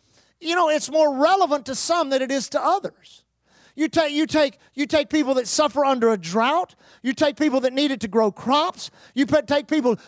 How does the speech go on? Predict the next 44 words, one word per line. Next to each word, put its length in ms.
who 120
depend 480
on 180
it, 180
then 160
it's 200
more 220
relevant 440
to 100
us 180
that 120
just 200
walk 280
under 160
it 60
every 180
day 100
and 80
never 140
pay 140
any 100
attention 380
to 80
it. 120
Amen. 360
Now, 200
notice 320
not 160
only 180
that, 220
relevance, 440
uh, 400
out 200
of 120
pur-, 280
it 100
gives 180
it 120
purpose. 380
Out 140
of 80
purpose 320
comes 220
relevance. 420